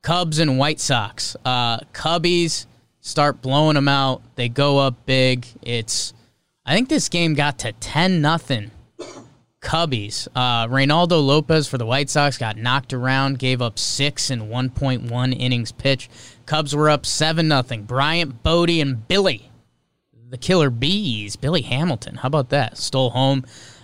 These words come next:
Uh, so, okay, this is a blowout, and if the White Sox won, there's a chance they could move up, blah, blah, blah. Oh, five-run eighth. Grandal, Robert, Mazara, Engel. Okay.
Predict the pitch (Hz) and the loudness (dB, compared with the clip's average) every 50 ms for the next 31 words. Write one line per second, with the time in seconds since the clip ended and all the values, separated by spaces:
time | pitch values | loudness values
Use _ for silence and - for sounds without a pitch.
0 | - _ - 127 127 127 127 123 120 - - 202 214 247 - - 180 156 143 190 | -20 _ -4 -2 0 0 0 -2 -2 0 2 4 4 4 4 2 2 2 2 2
1 | 208 - 208 190 190 147 131 147 185 196 196 196 190 190 190 185 170 151 147 127 | 2 2 0 0 -2 -2 2 2 4 6 6 4 4 4 2 2 2 0 0 -2
2 | - 147 135 156 185 196 180 - 196 190 180 165 - - 147 160 185 190 190 190 | -2 -4 0 0 0 0 0 0 0 2 2 0 -2 -4 -2 0 2 2 2 2
3 | 185 180 156 143 127 127 123 - 175 180 175 160 - 170 156 - 139 135 139 143 | 2 2 0 0 0 -2 -2 0 0 2 0 2 0 0 0 0 0 0 2 2
4 | 139 127 139 165 185 196 196 160 139 147 156 151 139 143 151 160 165 160 - _ | 2 2 4 4 4 4 4 2 2 2 2 2 2 2 2 2 0 0 -4 _
5 | _ _ _ _ _ _ _ - 110 113 120 156 208 208 - - - - - _ | _ _ _ _ _ _ _ -4 0 2 2 2 2 0 -4 -8 -14 -20 -20 _
6 | _ _ _ _ - - - 127 127 135 143 135 143 156 165 175 180 180 180 220 | _ _ _ _ -16 -6 -2 0 0 0 0 -2 0 2 4 4 4 4 4 2
7 | 277 254 123 - - - - - - - 135 135 139 139 131 135 131 143 170 185 | 2 0 -2 -6 -10 -18 -20 -12 -4 -2 0 0 0 0 0 0 0 0 0 0
8 | 190 180 165 175 180 185 180 180 190 190 160 170 165 147 160 165 175 185 190 185 | 2 2 4 4 4 4 4 2 2 2 2 2 2 4 4 4 4 6 4 4
9 | 175 180 208 247 277 277 247 160 107 107 - - 117 123 120 - - - 131 117 | 4 2 2 2 4 4 2 2 0 -2 -4 -2 0 0 0 0 -2 0 0 2
10 | 110 110 113 139 196 226 | 2 2 2 0 0 -2